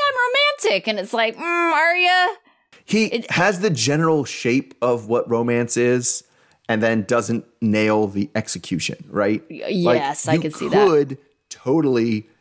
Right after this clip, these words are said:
Speaker 2: propose in the street and have her be swept off her feet and totally romantic. You can't do it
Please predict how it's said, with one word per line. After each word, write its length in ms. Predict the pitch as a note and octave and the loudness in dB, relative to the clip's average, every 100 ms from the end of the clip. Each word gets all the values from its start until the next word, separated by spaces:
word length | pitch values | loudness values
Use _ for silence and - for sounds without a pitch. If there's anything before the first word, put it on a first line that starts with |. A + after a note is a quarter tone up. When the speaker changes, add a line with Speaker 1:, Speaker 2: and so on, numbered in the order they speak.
| _ _ _ | _ _ _
Speaker 2:
propose 500 | - A2+ - C3 B2 | -6 -4 0 2 2
in 100 | A#2 | 0
the 80 | A2 | -2
street 420 | - - A2+ G#2 - | -2 -2 0 0 -2
and 120 | G2+ | -2
have 180 | G#2 G#2 | -2 -2
her 100 | G2+ | -2
be 140 | F#2 | -2
swept 320 | G2 - G#2 - | -2 -2 -2 -2
off 140 | G2 | -4
her 80 | F#2+ | -4
feet 220 | - G2 | -4 -4
and 100 | - | -4
totally 280 | G2+ G2+ G2 | -4 -2 -2
romantic. 560 | F#2+ F#2+ G2+ G2 - - - - _ | -2 0 0 -2 -6 -12 -20 -20 _
You 100 | A#2 | -4
can't 440 | - D#3+ E3+ C#3 - _ _ | 0 2 2 0 -6 _ _
do 200 | A2 D#3 | -2 2
it 260 | C3+ A#2+ - | 4 2 0